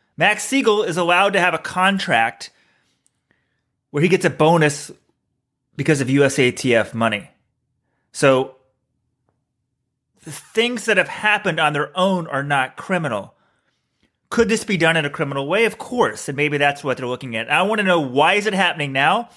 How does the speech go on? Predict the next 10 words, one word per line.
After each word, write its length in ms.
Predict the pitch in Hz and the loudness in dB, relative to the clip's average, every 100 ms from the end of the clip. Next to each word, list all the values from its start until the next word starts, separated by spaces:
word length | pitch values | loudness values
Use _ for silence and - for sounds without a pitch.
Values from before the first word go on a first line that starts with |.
| _ _ | _ _
Why 300 | 131 156 180 | -2 2 2
is 100 | 190 | 2
it 100 | 185 | 0
in 120 | 170 | -2
Washington, 520 | 147 165 160 170 143 | 2 0 0 -4 -4
D 200 | 123 123 | -2 -4
C? 440 | 107 151 165 143 143 _ _ _ _ _ _ _ _ - - _ _ _ - | -4 -4 -2 -4 -8 _ _ _ _ _ _ _ _ -20 -20 _ _ _ -4
Nike's 480 | 139 170 190 196 | 0 2 2 0
in 140 | 165 139 | 2 0
Portland. 600 | 156 156 135 117 107 | 2 2 2 -4 -4